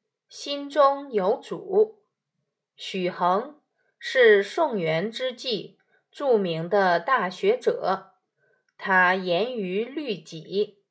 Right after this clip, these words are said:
品德高尚，为世人所称道。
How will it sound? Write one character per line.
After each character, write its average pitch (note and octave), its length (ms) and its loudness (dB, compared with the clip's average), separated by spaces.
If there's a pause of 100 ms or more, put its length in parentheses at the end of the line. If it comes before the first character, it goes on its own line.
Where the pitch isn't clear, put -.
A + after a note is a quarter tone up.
(200)
品 D3 320 -10
德 D#3 300 -4
高 A3+ 260 -2
尚， A3+ 420 -2 (600)
为 A3 320 6
世 C#4 300 -4
人 E3 360 0
所 - 360 -4
称 A3+ 320 -6
道。 A#3 400 -4